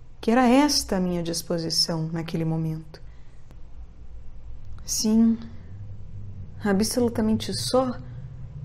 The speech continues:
não era capaz de o fazer. Portanto,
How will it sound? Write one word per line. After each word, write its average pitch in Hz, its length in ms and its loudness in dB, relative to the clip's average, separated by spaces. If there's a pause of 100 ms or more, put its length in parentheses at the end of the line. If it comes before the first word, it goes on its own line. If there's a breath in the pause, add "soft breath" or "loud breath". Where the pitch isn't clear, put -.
(540)
não 202 220 6
era 196 260 6
capaz 165 420 0
de 170 100 2
o 170 40 -4
fazer. 160 640 -2 (1700)
Portanto, 254 640 4